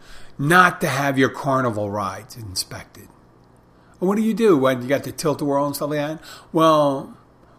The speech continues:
we just let anybody put 'em together. We don't really check to see. We don't do any safety precautions for those. So let, feel free to put your child on this thing that's gonna be whipping around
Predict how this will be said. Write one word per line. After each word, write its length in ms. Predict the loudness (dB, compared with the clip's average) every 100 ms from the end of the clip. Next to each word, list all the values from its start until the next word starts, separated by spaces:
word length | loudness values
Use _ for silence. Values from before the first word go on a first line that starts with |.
| _
we 140 | -4
just 240 | 0 0 0
let 180 | -6 -6
anybody 420 | -6 -4 -4 -8
put 200 | -10 -10
'em 100 | -10
together. 540 | -6 -4 -4 -4 -14 -20 -20 -20 -20 -12
We 140 | 0 2
don't 160 | 2
really 320 | 0 0 -2 -4
check 480 | -8 -6 -6 -8
to 80 | -10
see. 460 | -6 -4 -6 -10 -20 _ _ _
We 80 | -2
don't 160 | -2 0
do 120 | -2
any 140 | -2
safety 600 | -4 -4 -4 -6 -10 -12 _ _ -12
precautions 580 | -10 -8 -8 -10 -14
for 160 | -14 -12
those. 320 | -10 -10 -12 -16 -20 -4
So 200 | 0 2
let, 280 | 2 -2 -4 -20 -6
feel 220 | 0 0
free 240 | 2 0
to 60 | 0
put 220 | 0 -2
your 100 | -2
child 400 | -2 -2 0 0
on 140 | -2
this 300 | -6 -8 -14
thing 260 | -12 -8 -6
that's 160 | -6 -8
gonna 160 | -6
be 80 | -4
whipping 340 | -2 -2 -2
around 540 | -6 -6 -6 -6 -8